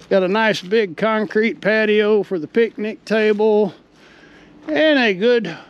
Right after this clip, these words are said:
roof over our head, just in case we get some rain, which doesn't look like that's happening.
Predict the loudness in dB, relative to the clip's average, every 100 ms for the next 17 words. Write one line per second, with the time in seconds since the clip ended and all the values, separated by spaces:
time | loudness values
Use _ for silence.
0 | -16 -2 4 6 6 4 -4 -4 0 0
1 | 0 -2 -2 -4 -4 -6 -8 -2 0 0
2 | -6 -14 -20 -20 -20 -20 -20 -6 0 0
3 | 0 0 0 0 -2 -2 -4 -8 -6 -4
4 | -4 -2 -2 0 -2 -2 -6 -4 -2 -2
5 | -4 -16 -16 -20 -20 -20 -20 -20 -4 -2
6 | 0 -4 -6 -6 -2 -2 -2 -2 -4 -4
7 | -4 -4 -4 -4 -4 -4 -10